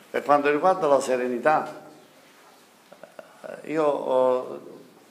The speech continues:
ci tengo a, a, a dire che io sono molto convinto di questa scelta e ne sono così convinto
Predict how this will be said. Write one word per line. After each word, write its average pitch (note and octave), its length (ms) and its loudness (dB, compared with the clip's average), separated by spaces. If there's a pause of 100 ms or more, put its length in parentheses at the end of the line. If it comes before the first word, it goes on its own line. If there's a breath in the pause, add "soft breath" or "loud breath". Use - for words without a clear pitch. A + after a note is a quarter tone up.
(400)
ci - 180 -8
tengo D#3+ 320 2
a, C3 200 6
a, B2 320 0
a B2+ 100 -8
dire C3 400 -2
che A2+ 100 -6
io C#3 180 -2
sono B2+ 200 -6
molto C3+ 280 -6
convinto A#2 440 -4
di F2 100 -14
questa F2+ 240 -14
scelta F2 400 -14 (1300 soft breath)
e - 120 -4
ne C#3 140 0
sono D#3 240 0
così C#3+ 260 -2
convinto F3 800 -4